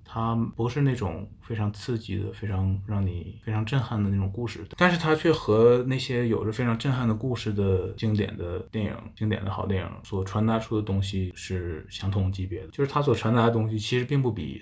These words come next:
《黑客帝国》那种电影所传达出的东西更肤浅，其实是很类似的。只不过这部电影它的表达方式是更靠感知的。呃，这个什么意思呢？就是，就是它的感觉在主导逻辑，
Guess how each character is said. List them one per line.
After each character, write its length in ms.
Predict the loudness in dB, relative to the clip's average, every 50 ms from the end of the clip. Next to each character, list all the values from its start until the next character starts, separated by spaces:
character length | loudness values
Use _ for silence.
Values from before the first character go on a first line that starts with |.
| -4
《黑 80 | 0 0
客 60 | 2 2
帝 160 | 2 2 0
国》 260 | 0 -2 -4 -4 -4
那 80 | -4 -4
种 160 | -4 -4 -6
电 180 | -6 -6 -6 -8
影 60 | -8 -10 -14 -16
所 220 | -14 -12 -12 -10
传 160 | -6 -4 -4
达 140 | -4 -4 -4 -6 -8 -10
出 180 | -8 -6 -6
的 60 | -6
东 240 | -6 -6 -8 -8 -8
西 340 | -8 -8 -8 -8 -8 -8 -10 -6
更 240 | -2 0 2 2 0
肤 180 | 0 0 -2
浅， 220 | -2 -2 -4 -6 -8 -12
其 180 | -8 -2 2 2
实 80 | 2 2
是 300 | 2 2 4 4 4 4
很 220 | 2 0 0 0
类 140 | 2 2 2
似 240 | 0 0 0 2 4
的。 220 | 4 2 2 -2 -10 -20 -20 -20 -8
只 100 | -4 0
不 80 | 2 4
过 280 | 6 8 8 8 8 6
这 120 | 4 2
部 80 | 0 2
电 200 | 4 4 4 4
影 100 | 2 0
它 160 | 0 -2 -2
的 280 | 0 2 2 4 4 2 0 -2 0
表 140 | 4 6 6
达 100 | 6 6
方 240 | 4 4 4 4 4
式 340 | 4 6 6 8 8 6 4
是 160 | 2 0 -2
更 680 | 0 2 4 4 6 6 6 8 6 6 6 4 2 0 -4 -10 -8
靠 180 | -2 0 0 0 0 -2 -8
感 240 | -10 -8 -6 -6 -4
知 200 | -2 0 0 2
的。 180 | 2 2 0 0 -4 -16 _ -10 -6
呃， 420 | -2 0 2 2 4 2 2 2 2
这 140 | 2 2 2
个 60 | 2
什 100 | 2 2
么 100 | 2 4
意 100 | 4 4
思 120 | 2 2
呢？ 100 | 2 2
就 120 | 2 0 0
是， 260 | 0 2 2 0 0 -4 -10 -20 _ -12
就 160 | -6 -2 0
是 320 | 2 4 6 6 4 4 2
它 160 | 0 0 4
的 260 | 6 6 6 6 4
感 260 | 2 -2 -4 -4 -4
觉 360 | -4 -2 0 0 2 0 0
在 480 | -2 -2 -2 0 0 0 0 0 -2 -2 -4 -4
主 100 | -2 0
导 300 | 0 0 0 0 -4 -8 -4
逻 180 | -2 -2 0 0
辑， 240 | 2 0 0 0